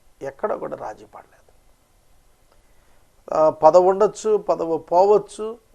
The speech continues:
గుర్తింపు ఉండొచ్చు, గుర్తింపు పోవచ్చు,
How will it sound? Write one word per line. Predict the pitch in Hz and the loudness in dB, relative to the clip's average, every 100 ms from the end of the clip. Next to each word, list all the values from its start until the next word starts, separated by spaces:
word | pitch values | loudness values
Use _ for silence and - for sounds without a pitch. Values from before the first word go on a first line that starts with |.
| _ _ _ _ _ _ _ _ - 127 | _ _ _ _ _ _ _ _ -18 -8
గుర్తింపు | 156 - 190 - | -8 -2 -4 -2
ఉండొచ్చు, | 202 202 196 - | -6 -6 -8 -6
గుర్తింపు | 208 175 165 147 175 160 | -8 -6 -8 -8 -12 -12
పోవచ్చు, | 156 175 196 202 - 190 | -8 -6 -6 -8 -12 -18